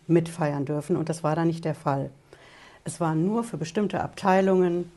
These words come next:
für die Chefebene. Und deswegen hat das Finanzamt die fünfundzwanzig Prozent nicht anerkannt. Was denken Sie, wie das Finanzgericht in Köln das entschieden hat? Ich verrate Ihnen das. Das Finanzgericht hat erstmal dem Finanzamt Recht gegeben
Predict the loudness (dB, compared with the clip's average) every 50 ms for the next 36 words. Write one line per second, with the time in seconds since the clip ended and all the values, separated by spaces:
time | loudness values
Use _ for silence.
0 | _ _ _ -10 -10 -8 -8 -8 -8 -4 -2 -2 -2 -2 -4 -4 0 0 0 2
1 | 2 0 0 0 -2 -6 -10 -16 -20 -20 -20 -20 -20 -20 -20 -20 -20 _ _ -2
2 | 0 0 0 0 0 0 0 0 0 -2 -4 -6 -2 2 4 6 6 6 4 2
3 | -2 0 -2 -2 0 0 0 0 0 0 0 0 0 0 -4 -6 -6 -6 -4 0
4 | 0 0 2 0 0 -2 0 2 2 2 2 0 -4 -6 -6 -6 -6 -6 -10 -14
5 | -20 _ _ _ _ _ _ _ _ _ _ -20 -18 _ -4 -4 -2 2 4 4
6 | 4 6 4 2 2 2 2 0 0 -2 -4 -2 0 2 4 4 4 2 -2 -2
7 | -4 0 0 0 0 0 -2 -2 -2 -2 0 2 4 4 4 4 2 2 0 0
8 | -4 -4 -4 -2 -4 -2 0 0 0 0 0 -2 -4 -8 -20 _ _ _ _ _
9 | _ _ _ _ _ _ _ _ _ _ _ -20 -20 -20 -20 -20 -20 -20 _ -6
10 | -2 0 4 4 4 4 4 2 2 2 2 0 -2 -4 -8 -8 -2 0 0 2
11 | 2 0 0 -2 -2 0 0 0 -2 -4 -14 -18 -20 -20 -20 _ _ _ _ -4
12 | -2 -2 -2 -4 -8 -4 -2 -2 -2 -2 -2 -2 0 0 2 2 4 2 2 2
13 | 2 2 4 4 2 2 0 -2 -2 -2 -2 0 2 2 2 0 -2 -2 -2 -2
14 | 0 0 -2 -2 -2 -4 -8